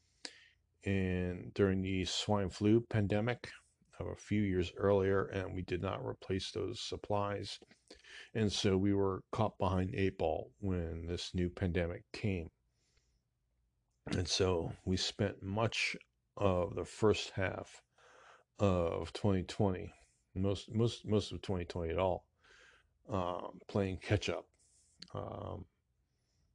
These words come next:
while we're doing that, the private sector stepped up and retooled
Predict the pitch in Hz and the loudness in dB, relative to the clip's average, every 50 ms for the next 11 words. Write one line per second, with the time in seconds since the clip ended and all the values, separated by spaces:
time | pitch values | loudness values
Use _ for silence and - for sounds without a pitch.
0 | _ _ _ _ _ _ _ _ _ _ _ _ _ _ _ _ _ _ - - | _ _ _ _ _ _ _ _ _ _ _ _ _ _ _ _ _ _ -6 -2
1 | - 101 95 90 87 85 85 90 107 127 131 117 107 107 101 98 104 - - _ | 0 2 4 4 4 2 4 6 8 8 8 8 8 6 6 4 4 2 -4 _
2 | - - _ _ _ - 98 95 98 95 92 87 - - 131 120 113 101 - - | -20 -20 _ _ _ -4 0 2 2 2 2 0 2 4 4 6 4 4 4 4
3 | - 107 - - - 87 87 - - - 101 90 - - - 90 82 82 - - | 4 4 4 2 0 -2 -2 -2 0 0 0 0 0 0 0 0 0 0 -2 -8
4 | - _ - 92 90 87 85 82 82 85 95 92 87 90 90 - - - 101 92 | -12 _ -2 -2 0 0 0 -2 -2 -4 -6 -4 -2 -2 -2 -2 0 0 2 2
5 | 90 92 87 | 2 0 -4